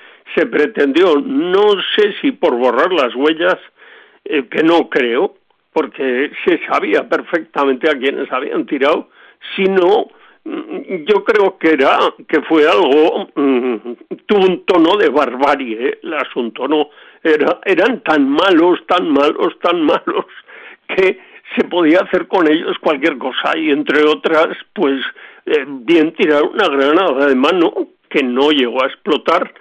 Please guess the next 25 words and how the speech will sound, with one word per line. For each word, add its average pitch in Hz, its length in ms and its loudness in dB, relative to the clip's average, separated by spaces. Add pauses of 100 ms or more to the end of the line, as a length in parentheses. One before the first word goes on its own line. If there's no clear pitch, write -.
(320)
o 160 160 4
bien, 151 460 2
lo 143 240 0
que 123 180 -10
ya 135 240 2 (160)
fue, 139 520 2 (100)
mm, 127 460 -2
me 139 120 0
parece 131 460 -2
más 127 200 0 (120)
grave 127 460 0
o 135 120 0
más 120 280 -4
macabro, 120 800 -2 (420)
eh, 151 240 2
bajar 143 440 -2
cuatro 143 360 -2
perros 143 420 0 (180)
para 143 220 0
que 131 140 -6
se 135 160 -6
comieran 123 800 -2
a 135 100 -4
los 120 180 -2
muertos. 131 380 -4